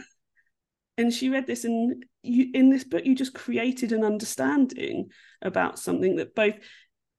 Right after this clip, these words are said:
that both things can be true. Science and faith can be true,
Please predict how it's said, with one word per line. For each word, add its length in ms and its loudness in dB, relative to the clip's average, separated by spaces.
that 200 -2
both 300 2
things 240 0
can 160 -4
be 100 -4
true. 240 -4
Science 640 0
and 100 -4
faith 460 -4
can 220 -6
be 160 -6
true, 460 -6